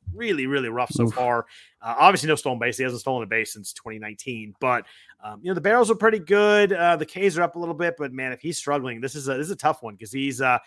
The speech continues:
Speaker 1: kind of unplayable right now.
Speaker 2: Yeah, that is, ah, man, that is gonna be a tight spot because the production's just not that great.
Speaker 1: Yep.
Speaker 2: Yeah, you ride it out for a little bit, but it's one of those, maybe unlike Bogaerts, where, like,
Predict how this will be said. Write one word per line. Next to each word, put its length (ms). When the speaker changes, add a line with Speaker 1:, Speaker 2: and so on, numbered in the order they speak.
Speaker 1:
kind 260
of 60
unplayable 440
right 160
now. 260
Speaker 2:
Yeah, 580
that 340
is, 560
ah, 560
man, 260
that 220
is 100
gonna 140
be 140
a 60
tight 520
spot 420
because 380
the 80
production's 500
just 140
not 220
that 140
great. 300
Speaker 1:
Yep. 80
Speaker 2:
Yeah, 100
you 200
ride 220
it 60
out 140
for 60
a 40
little 180
bit, 220
but 100
it's 160
one 160
of 60
those, 340
maybe 220
unlike 280
Bogaerts, 380
where, 260
like, 300